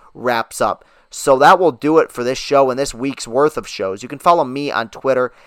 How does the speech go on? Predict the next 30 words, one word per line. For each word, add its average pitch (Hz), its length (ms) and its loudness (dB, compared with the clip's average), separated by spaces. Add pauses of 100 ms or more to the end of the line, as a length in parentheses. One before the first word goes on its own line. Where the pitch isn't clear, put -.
(220)
at 151 260 4
Castellani 123 600 -2
twenty 110 260 -12
fourteen. 135 460 -12
That's 117 200 -6
at - 140 -6
C 135 300 -6
A 123 140 -2
S - 200 -6
T 120 280 -14
E 120 220 -12 (300)
L 123 220 2
L 117 300 0
A 117 180 -4
N 113 160 -8
I 107 220 -8
two - 400 -8
oh 101 260 -6 (320)
one 117 380 -4
four. 135 320 -2
While 143 280 4
you're 131 160 -2
at 117 200 -2
it, - 180 -10
go 131 140 0
to 131 40 2
Apple 120 280 0
Podcasts, 107 680 -6 (140)
go 113 160 -2
to 113 100 -2